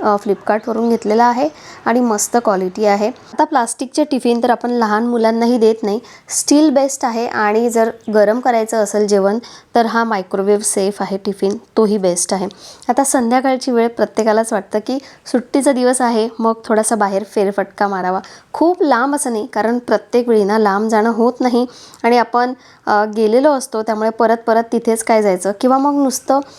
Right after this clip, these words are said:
कुठे जायचं, त्याच ठिकाणी जायचं का नेहमी, असाही विचार करत बसण्यापेक्षा ना,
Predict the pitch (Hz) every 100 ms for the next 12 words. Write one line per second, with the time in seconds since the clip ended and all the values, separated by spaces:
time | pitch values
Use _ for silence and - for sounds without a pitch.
0 | - - 285 294 320 311 247 214 208 240
1 | 285 - 330 262 254 220 202 214 226 214
2 | 208 208 - 208 220 240 247 226 220 214
3 | 208 214 214 214 214 214 208 - 208